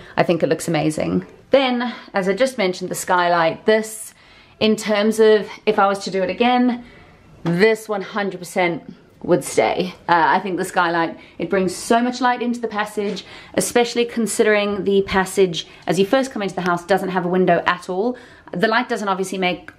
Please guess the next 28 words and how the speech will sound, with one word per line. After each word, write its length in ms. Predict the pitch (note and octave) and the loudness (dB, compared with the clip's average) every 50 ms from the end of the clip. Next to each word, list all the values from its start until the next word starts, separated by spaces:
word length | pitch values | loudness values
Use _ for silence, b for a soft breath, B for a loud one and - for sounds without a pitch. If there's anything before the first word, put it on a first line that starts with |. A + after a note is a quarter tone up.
| _ _ | _ _
it 180 | F#3+ F#3 F3+ - G3 | 4 4 4 6 6
all 160 | G3 G#3 G3+ | 6 6 4
the 80 | G3+ | 4
way 180 | G#3 G#3 G#3 G3+ | 4 4 4 4
down, 320 | G3 G#3 G3 G3+ G3+ G3+ | 2 2 0 2 2 2
but 100 | G3 G3 | 2 0
it 100 | F3 E3 - | 0 0 0
adds 340 | F#3+ F#3 F#3 F3+ D#3+ - B B B B B B - | 0 2 0 0 -4 -8 B B B B B B 2
more 220 | G3 G#3 G#3 G3+ | 4 4 6 4
light 200 | G3 F#3 F#3 - | 4 2 2 0
into 180 | F#3 F#3 F#3 - | -2 -4 -4 -6
this 140 | F3 - | -8 -4
downstairs 520 | - A#3+ A3 A3 G#3+ G#3 - G3 F3+ E3+ - | -2 0 0 0 -2 -4 -6 -4 -6 -4 -4
hallway, 380 | - F#3 F3+ F3 F3 F3 F3 - | -6 -4 -2 0 0 0 2 0
as 180 | E3+ E3+ D#3+ | -2 0 2
well 220 | F#3+ F3 E3+ E3+ - | 2 2 2 2 0
as 180 | - F3 - | 0 -2 -4
just 280 | - F3 D3+ - - B B B B B B B B - | -6 -8 -10 -10 -14 B B B B B B B B 2
illuminates 640 | E3+ F#3 G3 G3+ F#3+ F#3 F3+ F3 F3 E3+ - - - - - - - - - | 4 4 6 4 4 2 0 -2 -2 -4 -8 -16 -20 -20 -20 -20 -20 -10 -6
the 320 | D#3+ E3 F3 B3+ C#4+ C#4+ | -4 0 2 4 4 4
entire 460 | C4 B3 A3+ - F#3 F3+ E3 D#3 C3+ | 4 2 2 2 0 0 0 0 0
loft. 500 | B2+ B2+ A2+ - - - - - A3+ - | 0 0 0 -2 -6 -12 -18 -18 -16 -14
So, 500 | - - - - F#3+ F#3 F3+ E3+ F3+ F3+ E3 - | -12 -4 0 2 4 4 4 4 2 0 -2 -6
so 280 | - - - A3 G#3+ | -10 -2 0 2 2
happy 280 | G#3 G3+ G3 F#3+ - F#3+ | 2 0 -4 -4 -4 -2
we 120 | F3+ F3 | -2 -2
did 180 | E3+ F3+ F3 - | -2 -4 0 2
this. 400 | F#3 F3 E3+ - - - - | 2 2 2 2 -4 -10 -14